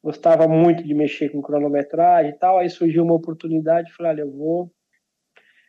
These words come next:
vou começar a fazer cronometragem em corrida de rua, que é uma coisa que eu gosto muito."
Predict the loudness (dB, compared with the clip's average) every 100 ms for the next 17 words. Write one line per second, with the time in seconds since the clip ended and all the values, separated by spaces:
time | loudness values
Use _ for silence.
0 | _ _ -20 -12 -8 -4 -4 -2 -2 -2
1 | 2 2 4 2 2 4 4 2 -4 -4
2 | -6 -4 -6 -6 -2 -2 -2 -4 -8 -6
3 | -8 -6 -6 -4 -6 -6 -14 -10 -10 -10
4 | _